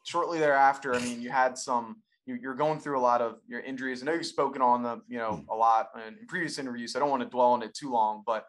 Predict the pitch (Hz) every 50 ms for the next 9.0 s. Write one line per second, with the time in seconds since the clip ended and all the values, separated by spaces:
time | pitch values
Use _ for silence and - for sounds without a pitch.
0 | _ 82 90 95 - - 131 123 123 - - - - 170 202 220 220 - 185 175
1 | 180 175 147 127 151 151 - 165 156 147 143 - - - - 139 131 123 - -
2 | 131 131 135 131 127 120 107 113 113 117 123 135 135 - - 123 120 117 117 110
3 | 107 120 120 123 123 123 123 120 120 120 117 117 113 110 107 104 - _ _ _
4 | _ 117 113 110 107 107 104 110 110 107 - 117 117 113 120 123 127 127 127 123
5 | - 127 120 120 120 120 - 110 110 - - 113 110 110 107 113 120 117 110 113
6 | - 120 120 120 120 117 117 110 110 107 107 - _ _ _ _ 123 123 131 135
7 | 120 123 123 123 123 123 117 113 110 120 117 - 110 107 113 - 120 120 113 -
8 | _ - 113 110 110 107 107 107 107 - 120 110 104 - 104 107 120 123 123 -